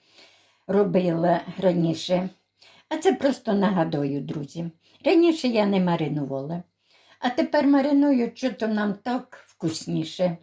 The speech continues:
Вони сочні. Ну, потрібно, щоб вони хоча б час постояли в мариноді. А мариную я, друзі, сьогодні я просто на око. Налила води, ну, та більше стакану.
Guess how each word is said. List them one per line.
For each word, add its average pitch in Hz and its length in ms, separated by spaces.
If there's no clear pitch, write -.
Вони 254 260
сочні. 233 800
Ну, 285 560
потрібно, 254 560
щоб 220 200
вони 269 320
хоча 262 320
б 208 200
час - 320
постояли 160 640
в 156 40
мариноді. 151 680
А 311 100
мариную 294 640
я, 285 120
друзі, 247 440
сьогодні 269 480
я 247 80
просто 214 380
на 147 200
око. 202 420
Налила 277 440
води, 262 460
ну, 294 260
та 226 160
більше 190 340
стакану. 185 640